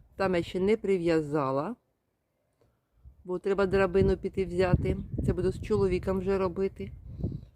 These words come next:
Пізніше прив'яжу. А отут максимально загоризонталила. Все, що можна, я його пустила горизонтально.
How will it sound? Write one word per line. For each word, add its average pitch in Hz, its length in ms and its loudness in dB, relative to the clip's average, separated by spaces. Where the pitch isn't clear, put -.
Пізніше 170 540 -4
прив'яжу. 196 600 -2
А 180 140 2
отут 330 260 0
максимально 226 720 4
загоризонталила. 175 1000 2
Все, - 280 2
що 175 240 2
можна, 196 460 2
я 185 140 4
його 165 240 4
пустила 165 580 2
горизонтально. 160 1080 -4